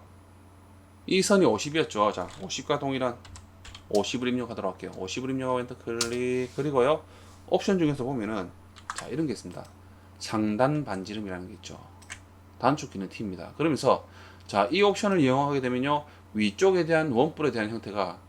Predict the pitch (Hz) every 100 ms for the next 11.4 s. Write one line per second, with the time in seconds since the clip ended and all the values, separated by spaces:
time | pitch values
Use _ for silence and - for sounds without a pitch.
0 | - - - - 123 160 175 123 98 101
1 | 90 - - - - - - - 101 113
2 | 117 104 95 - - 104 135 156 147 147
3 | 143 104 101 98 95 87 87 - 98 98
4 | 110 104 104 104 98 92 131 110 92 113
5 | 113 98 90 98 92 - 92 90 - -
6 | - - - - - - - - - -
7 | - - - - - 165 170 185 190 -
8 | - 95 95 101 151 143 143 139 135 -
9 | 196 196 180 160 160 160 156 156 156 -
10 | 151 147 147 151 151 151 151 - - -
11 | 120 127 123